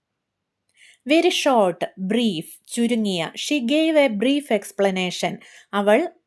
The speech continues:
ചുരുങ്ങിയ ഒരു വിശദീകരണം നൽകി. Very long, extensive. വ്യാപകമായ അല്ലെങ്കിൽ നീളമുള്ള. He has extensive knowledge of history. ചരിത്രത്തിൽ അവന് വ്യാപകമായ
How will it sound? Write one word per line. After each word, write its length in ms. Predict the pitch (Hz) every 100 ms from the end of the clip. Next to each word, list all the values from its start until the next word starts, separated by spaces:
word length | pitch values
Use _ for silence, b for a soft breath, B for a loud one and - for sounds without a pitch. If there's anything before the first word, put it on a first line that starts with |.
| _ _
ചുരുങ്ങിയ 680 | - 240 262 277 285 294 339 -
ഒരു 140 | 202 202
വിശദീകരണം 960 | 190 185 196 208 214 196 180 240 392 _ -
നൽകി. 520 | 214 190 202 170 - _ _ _ _ _ _ _ _ b b b -
Very 260 | 277 330 339
long, 540 | 254 214 254 330 156
extensive. 760 | - - 220 202 202 190 160 165 -
വ്യാപകമായ 1000 | 214 226 254 277 269 220 175 165 208 285 _
അല്ലെങ്കിൽ 440 | 190 185 185 247 254
നീളമുള്ള. 760 | 247 254 247 196 160 151 - b b _
He 100 | 320
has 360 | 302 302 302 294
extensive 600 | - 339 330 330 349 330
knowledge 560 | 262 214 220 240 202 190
of 40 | 190 -
history. 540 | 180 - 196 170 165 -
ചരിത്രത്തിൽ 760 | 220 208 220 240 240 262 294 196
അവന് 220 | 185 190
വ്യാപകമായ 1040 | 190 196 190 214 233 233 208 185 185 294